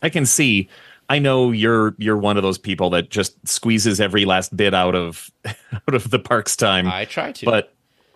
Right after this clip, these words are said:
Speaker 1: I have seen my sister successfully not have any meltdowns on given days. <laughs> <laughs> So
Speaker 2: Absolutely. Absolutely. And I also agree with Kate. Don't overplan things. I'm a very let the Disney winds take you person, which is why I don't like things like Fast Pass and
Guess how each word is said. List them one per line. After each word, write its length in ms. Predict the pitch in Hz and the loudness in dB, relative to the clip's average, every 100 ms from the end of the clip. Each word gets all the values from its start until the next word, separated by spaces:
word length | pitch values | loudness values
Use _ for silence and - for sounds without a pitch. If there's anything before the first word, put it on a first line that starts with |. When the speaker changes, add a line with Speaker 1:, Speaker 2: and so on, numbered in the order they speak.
| _ _ 113 | _ _ 0
Speaker 1:
I 160 | 110 117 113 110 | 2 4 2 2
have 340 | 113 107 - | 0 -2 -8
seen 260 | - - 127 | -6 -2 2
my 160 | 110 110 | 2 2
sister 340 | 131 120 117 | 0 0 -2
successfully 800 | - 110 117 110 - 113 104 101 - | -2 -2 0 0 0 0 2 0 -2
not 280 | 107 104 | -2 -2
have 220 | 107 107 101 | 0 -2 0
any 160 | 98 | 0
meltdowns 580 | 95 87 - 87 82 85 | 0 0 0 -2 -2 -2
on 180 | 87 87 | -2 0
given 280 | 95 90 85 | -2 -2 0
days. 480 | 87 82 92 95 - _ | 2 2 2 0 -4 _
<laughs> 40 | _ | _
<laughs> 20 | |
So 680 | - - - - - 185 135 - - _ | -6 -4 0 -2 0 -2 -4 -8 -20 _
Speaker 2:
Absolutely. 760 | 147 143 - - 98 85 80 - | -2 -2 -2 -4 -4 -6 -10 -8
Absolutely. 680 | 117 117 95 92 82 73 82 - - - | -2 -2 -2 -8 -8 -6 -10 -10 -20 -6
And 320 | 151 143 135 - | 0 0 0 0
I 100 | 135 | 0
also 260 | 127 - | 0 0
agree 160 | 110 107 | -2 -4
with 140 | 92 | -6
Kate. 320 | - 90 82 _ - | -8 -8 -10 _ -2
Don't 160 | 131 113 | 0 0
overplan 460 | 101 92 98 90 | -4 -6 -6 -6
things. 260 | 92 85 - | -8 -10 -4
I'm 160 | 127 127 | -2 -2
a 60 | |
very 400 | 117 120 113 104 | 0 0 0 -2
let 240 | 110 117 - | -4 -6 -4
the 80 | 107 | -8
Disney 300 | 104 101 101 | -6 -4 -2
winds 400 | 98 98 95 - | -2 -4 -6 -4
take 280 | 107 95 | -4 -2
you 140 | 95 92 | -4 -6
person, 380 | 82 92 - 95 | -4 -6 -4 -6
which 160 | 98 | -6
is 100 | 92 | -4
why 160 | 101 104 | 0 0
I 20 | |
don't 160 | 101 - | 0 -4
like 200 | 92 - | -6 -4
things 260 | 95 92 | -4 -4
like 160 | 87 80 | -6 -4
Fast 320 | 92 - - | -6 -6 -6
Pass 320 | 92 82 - | -4 -4 -8
and 260 | 87 82 | -12 -12